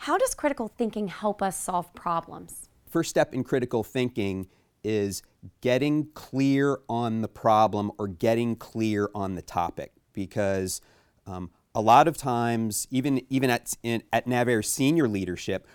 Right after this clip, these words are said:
Speaker 2: we get guidance or direction or policy, but we don't know the intent. And so, uh, having, having the workforce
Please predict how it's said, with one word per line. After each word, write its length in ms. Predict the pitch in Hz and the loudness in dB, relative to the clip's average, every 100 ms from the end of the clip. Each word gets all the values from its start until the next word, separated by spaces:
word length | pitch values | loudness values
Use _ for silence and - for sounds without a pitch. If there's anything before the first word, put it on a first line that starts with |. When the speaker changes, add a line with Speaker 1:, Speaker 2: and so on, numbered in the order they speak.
| _ 110 | _ -4
Speaker 2:
we 160 | 117 | 0
get 340 | 101 139 - 101 | 6 6 6 4
guidance 540 | 127 131 135 139 - | 6 6 4 -2 -2
or 100 | 123 | -2
direction 600 | 113 110 113 - 127 110 | 2 4 4 2 -2 -2
or 160 | - 98 | -2 -4
policy, 800 | - - 127 131 110 - 85 - _ _ | -2 4 6 6 2 -4 -6 -8 _ _
but 160 | 120 104 | -4 -2
we 80 | 110 | -4
don't 440 | 90 143 180 185 | 0 2 2 2
know 260 | 147 143 139 | 0 2 2
the 180 | 123 | 2
intent. 600 | 113 107 - 80 - - - _ _ | 2 0 -6 -8 -14 -20 -20 _ _
And 100 | 123 | -6
so, 280 | 120 123 110 - _ - | 2 2 2 -4 _ -16
uh, 60 | - - | -14 4
having, 480 | 143 151 147 139 131 _ | 6 6 4 2 -2 _
having 480 | - 139 135 131 120 | 0 2 4 2 0
the 160 | 101 107 | -2 -2
workforce 1300 | 104 110 175 - - - 110 104 101 - - - | -2 4 4 4 -4 -4 0 0 0 -6 -10 -10